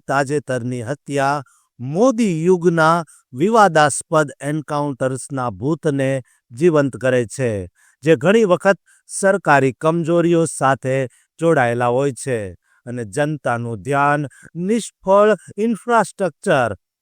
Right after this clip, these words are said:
અથવા પાર્ટીના વિદ્રોહોથી હટાવવા માટે વપરાય છે. ત્યારે હકીકતમાં કોણ એન્કાઉન્ટરનો લાભ લે છે?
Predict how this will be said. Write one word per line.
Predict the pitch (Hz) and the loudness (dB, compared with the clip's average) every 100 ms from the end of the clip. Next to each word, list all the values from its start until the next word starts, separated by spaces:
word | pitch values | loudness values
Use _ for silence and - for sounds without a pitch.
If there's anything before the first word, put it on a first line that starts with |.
| - | -4
અથવા | 143 - 135 139 147 139 _ _ 143 | -4 -2 2 4 4 -2 _ _ 2
પાર્ટીના | 151 160 139 156 135 127 | 4 4 0 -4 -2 -4
વિદ્રોહોથી | 120 143 139 165 165 170 - 127 | -4 -6 0 2 4 0 -2 -4
હટાવવા | 127 - 131 120 120 123 | -4 0 0 2 0 -2
માટે | 143 156 147 147 147 - _ | 0 -2 0 -2 -2 -8 _
વપરાય | 135 156 165 131 127 113 | -4 -2 0 0 0 -2
છે. | 123 113 90 - _ _ _ - | -6 -6 -6 -14 _ _ _ -2
ત્યારે | 123 120 113 | 0 0 -2
હકીકતમાં | 135 196 170 165 147 151 156 160 - _ _ 170 | -4 -4 -2 -2 -2 -4 -2 -2 -6 _ _ -2
કોણ | 175 226 208 | 2 2 0
એન્કાઉન્ટરનો | 202 190 196 202 190 196 196 185 | -2 -2 -2 -2 -2 -2 0 2
લાભ | 170 165 143 | 2 2 0
લે | 147 131 | -2 -2
છે? | - | -8